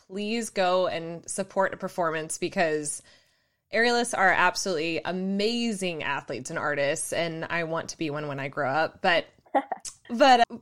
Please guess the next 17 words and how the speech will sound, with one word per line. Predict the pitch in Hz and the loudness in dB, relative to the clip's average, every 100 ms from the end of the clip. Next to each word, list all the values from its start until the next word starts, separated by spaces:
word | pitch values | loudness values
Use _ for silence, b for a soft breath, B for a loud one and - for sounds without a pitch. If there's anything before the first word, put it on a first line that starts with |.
| - | -6
back | 294 277 - | -2 -2 -2
to | 330 | -2
your | 269 226 214 | 0 -2 -2
photography. | 190 185 - 415 440 311 - 170 175 208 - _ _ - | -4 -6 0 0 2 0 2 2 2 -2 -8 _ _ -4
So | 220 269 247 | 2 4 4
was | 269 - | 2 4
that | 247 - | 4 2
something | - 262 247 233 233 | 0 0 0 -2 2
that | 214 208 | 2 2
you | 208 208 202 202 196 b b b _ | 0 0 0 -2 -4 b b b _
had | - 208 180 | -4 -2 0
dabbled | - 208 214 247 269 | 4 6 6 4 0
in | 269 254 - | 0 0 -2
earlier | - 208 262 277 277 294 | -2 0 2 0 0 0
and | - 214 208 | 2 2 4
then | 190 196 | 4 4
decided, | 190 185 208 185 180 165 - | 0 0 4 4 4 2 0